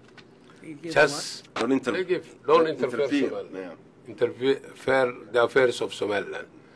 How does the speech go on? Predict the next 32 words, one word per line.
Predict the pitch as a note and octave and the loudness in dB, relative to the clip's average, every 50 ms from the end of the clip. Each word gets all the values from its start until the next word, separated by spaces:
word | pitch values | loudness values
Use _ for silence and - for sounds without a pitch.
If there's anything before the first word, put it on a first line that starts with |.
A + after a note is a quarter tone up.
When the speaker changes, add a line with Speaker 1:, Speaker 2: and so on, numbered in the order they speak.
| - - - - | -20 -20 -20 -4
Speaker 2:
Just | - - D3 B2+ - - - | 0 2 2 2 0 -4 -4
build | - C#3+ C3+ B2 A#2 | -2 -2 -2 -2 0
your | A#2+ B2 B2+ B2+ B2 B2 | 4 6 8 8 8 6
institutions | A2 A#2 A2 G#2+ - - A2+ - - A#2 A2 G#2 - G2 F#2 F#2 - - | 2 -4 -6 -6 -6 -8 -8 -6 -8 -10 -10 -8 -8 -8 -8 -8 -10 -12
in | G#2 F#2+ | -12 -12
Somalia." | - - F#2+ F2+ F2 - - C#2+ - - - - - - - - - - - - - - - - - | -10 -8 -6 -6 -8 -8 -10 -14 -14 -16 -20 -20 -20 -20 -20 -20 -20 -20 -20 -20 -20 -20 -20 -2 4
They | A#2+ | 6
have | A#2+ A#2+ A#2+ - | 6 6 6 6
that, | C3 C3+ B2+ - - - - - - - - - - - | 4 4 4 2 -4 -14 -20 -20 -20 -20 -20 -20 -12 -6
uh, | A#2 A#2 A2+ A2+ A2 G#2 - | -4 -2 -2 -2 -4 -4 -2
message | C3 C#3 - - C3+ B2+ F3+ - | 0 0 2 4 4 4 4 2
from | - - A#2+ A2+ G2+ | 0 0 0 0 0
the | G2 G#2+ | -4 -6
international | G#2 F#2+ - A2 G#2+ A#2 A#2+ A#2+ - F#2+ | -6 -6 -6 -4 0 0 0 0 -2 -6
community. | F2 - - F2+ - - F#2 - - - - - - - - - - - - - - - - - | -12 -12 -14 -14 -14 -16 -18 -20 -20 -20 -20 -20 -20 -20 -20 -20 -20 -20 -20 -20 -20 -14 -8 -6
And | A#2 A#2+ | 0 4
that's | C3+ D3 C#3+ - - | 4 4 4 4 4
why | C#3 C#3 C#3 C#3 C3+ | 6 6 8 6 6
they | B2 A#2 B2 B2+ | 6 6 6 6
are | A#2 A#2+ A#2 A2+ A2 A2+ - - - - - | 8 6 6 4 2 -2 -8 -16 -20 -12 -4
not. | B2 C3 C3+ C3 - - - - - - - - - _ - - - - - - - - - - _ - - - - | -2 0 0 -2 -4 -10 -20 -20 -20 -20 -20 -20 -20 _ -20 -20 -20 -20 -20 -20 -20 -20 -20 -20 _ -20 -20 -8 -4
But | - C#3+ C#3 | -4 0 4
the | D3+ E3 | 4 8
other | F3 E3+ D#3+ D3 | 10 10 8 8
day, | C3+ C#3+ D3 C#3+ C#3 C#3 C3+ C#3 C#3 - - - | 8 6 6 6 4 2 0 -2 -4 -10 -16 -14
Somalia | - - - B2+ C3+ D3+ D3+ D3+ C#3+ C#3+ C#3+ C3+ C3+ C3 B2+ B2 - - - - - - - - _ _ _ _ - - - _ - _ - | -6 0 4 4 6 8 6 6 6 6 6 4 4 2 -2 -4 -10 -16 -20 -20 -20 -20 -20 -20 _ _ _ _ -20 -20 -20 _ -20 _ -16
is | G#2 G#2+ | -8 4
not | B2+ D#3 D#3 C3 | 6 6 6 6
a | B2 | 4
country. | - - B2 G#2 - - - - - - - - - - - _ _ - | 0 -2 -4 -6 -6 -12 -20 -20 -20 -20 -20 -20 -20 -20 -20 _ _ 0
They | D3 D#3 | 0 2
are | D3+ D3 D3+ D3 C#3 | 4 6 6 4 4